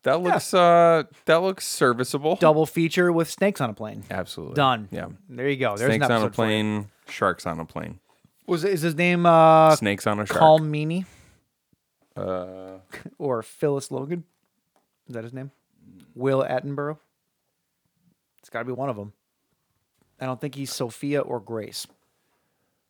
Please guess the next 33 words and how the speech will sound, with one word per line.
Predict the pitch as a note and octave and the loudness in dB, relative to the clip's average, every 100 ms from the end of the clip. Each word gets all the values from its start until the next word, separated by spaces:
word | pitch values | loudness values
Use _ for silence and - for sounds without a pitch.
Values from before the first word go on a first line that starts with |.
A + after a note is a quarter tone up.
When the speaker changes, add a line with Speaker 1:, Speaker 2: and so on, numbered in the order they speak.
| _ _ _ _ | _ _ _ _
Speaker 2:
Call | A2+ | -16
me | G2+ | -14
crazy. | - - - | -18 -18 -16
Speaker 1:
I | A2+ | -16
can't | A2+ D2 | -14 -16
remember. | F#2+ F2+ F2 F#2 - _ _ _ _ - | -16 -14 -16 -16 -20 _ _ _ _ 6
Speaker 2:
Uh, | G3 G#3+ B3+ | 8 10 8
okay, | A#3 F3 C#3+ | 6 6 8
that's, | A3 A#3+ A#3+ | 8 8 8
uh, | A3 | 8
that. | G#3 G3 F3 | 10 8 6
We | |
do | F#3 A3 | 4 4
have | G3 | 6
one | F#3+ | 4
more, | F3 | 2
James. | D#3+ D#3+ D3+ - - _ _ _ - | 2 0 -2 -8 -16 _ _ _ -2
Speaker 1:
All | G#2 | 2
right. | F#2+ A#2 - _ F#2+ | 4 4 0 _ -12
Speaker 2:
One | C#3+ D#3 | -6 -4
more, | D3 | -4
James. | C3 B2+ B2+ | -4 -6 -8
That's | C3 | -12
why | B2+ | -12
we | B2 | -10
call | A#2+ A#2 | -8 -8
you | |
that. | A#2 B2 - - - | -6 -8 -10 -16 -6
Um, | D3 C#3+ C#3+ C#3+ C#3 C#3 B2+ _ | 0 4 4 4 0 -4 -12 _
let's | E3 - | -12 -10
see | - D3 C3+ | -8 -6 -6
here. | A#2 B2+ A#2+ A#2+ B2 G3 F#3 _ _ _ _ _ _ _ _ - | -6 -6 -4 -2 -2 -4 -6 _ _ _ _ _ _ _ _ -20
Exit. | G2 - A#2+ D#3+ - | -20 -16 -14 -14 -18